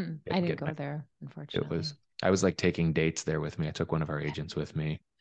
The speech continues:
Speaker 2: Like, "Let's go get an oxygen blast." That was good. There was, but there was stuff going on I didn't even realize. They were giving away free massages in there.
Speaker 1: Oh, really?
Speaker 2: There was all
Speaker 1: Oh,
Speaker 2: kinds of, like,
Speaker 1: fun.
Speaker 2: stuff,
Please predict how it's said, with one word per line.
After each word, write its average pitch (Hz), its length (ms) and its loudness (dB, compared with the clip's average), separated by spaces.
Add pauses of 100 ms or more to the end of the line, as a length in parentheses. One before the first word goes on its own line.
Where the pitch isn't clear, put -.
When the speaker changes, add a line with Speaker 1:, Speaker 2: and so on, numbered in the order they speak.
(240)
Speaker 2:
Like, 85 160 -4
"Let's - 140 -4
go 85 100 2
get 80 160 0
an 80 120 2
oxygen 78 540 0
blast." 76 580 -2 (600)
That - 160 -2
was - 140 -16
good. 80 340 -4 (100)
There 98 100 10
was, 101 100 10
but 98 160 4
there 131 80 10
was 120 100 8
stuff - 260 4
going 90 200 6
on 92 140 6
I 90 80 6
didn't 90 180 6
even 82 160 2
realize. 78 380 2
They 80 100 0
were 80 60 2
giving 82 240 0
away 78 160 0
free 87 200 2
massages 92 680 2
in 98 120 6
there. 98 460 2 (360)
Speaker 1:
Oh, 196 120 2
really? 220 500 -2
Speaker 2:
There 110 100 6
was 113 100 6
all 117 120 8
Speaker 1:
Oh, - 40 -6
Speaker 2:
kinds 117 340 4
of, 110 80 8
like, 80 140 4
Speaker 1:
fun. 69 120 -4
Speaker 2:
stuff, 85 480 2